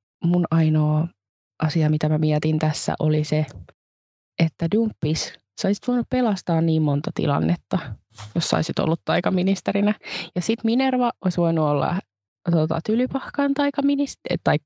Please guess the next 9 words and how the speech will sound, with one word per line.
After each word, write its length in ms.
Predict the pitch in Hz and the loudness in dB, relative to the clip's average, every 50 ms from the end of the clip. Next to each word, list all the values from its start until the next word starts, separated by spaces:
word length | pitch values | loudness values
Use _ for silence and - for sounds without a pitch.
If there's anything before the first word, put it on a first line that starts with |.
| _ _ | _ _
taikaministerinä, 680 | - 165 165 - 190 202 208 196 - - 220 220 220 240 - - - 151 | -2 -2 0 0 0 0 0 0 0 -2 -2 0 0 -2 -4 -4 -4 -2
wow, 280 | 156 156 160 185 208 - - - | 0 0 0 0 -2 -4 -6 -4
rehtorina. 720 | 160 165 151 151 165 - - - - 165 170 175 185 185 190 - - _ _ - - - - - - - - - _ _ _ _ - 180 | -2 0 0 0 0 -2 -4 -4 -2 -2 0 0 0 -2 -2 -4 -10 _ _ -20 -20 -18 -16 -16 -16 -18 -20 -20 _ _ _ _ -2 0
Ty-, 180 | 170 - - 165 | 0 0 -2 -4
Tylypahkan 440 | - 185 180 160 - - - - 151 | -2 0 0 0 0 -2 -2 -2 -2
rehtorina. 600 | 151 160 185 - - - 202 208 220 220 226 226 - - _ _ - - - - - - - - - - - - _ _ _ _ _ _ _ _ _ _ _ _ _ _ - | 0 0 0 -2 -2 -2 -2 0 0 0 0 0 -2 -6 _ _ -20 -20 -20 -18 -16 -16 -16 -18 -18 -20 -20 -20 _ _ _ _ _ _ _ _ _ _ _ _ _ _ -2
Ja 100 | 185 180 | 0 2
niin 220 | 180 175 175 175 | 2 2 2 0
kun 300 | 170 - 175 175 165 160 | 0 0 0 2 0 0